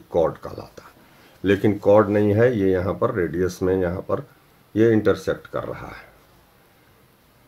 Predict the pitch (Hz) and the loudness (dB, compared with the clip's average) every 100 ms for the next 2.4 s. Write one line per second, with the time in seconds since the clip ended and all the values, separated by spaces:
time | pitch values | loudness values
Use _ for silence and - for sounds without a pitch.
0 | _ _ 90 87 85 76 76 60 - - | _ _ -4 -2 -2 -4 -6 -6 -12 -16
1 | - - _ _ _ _ _ _ _ _ | -16 -18 _ _ _ _ _ _ _ _
2 | _ _ 82 | _ _ -2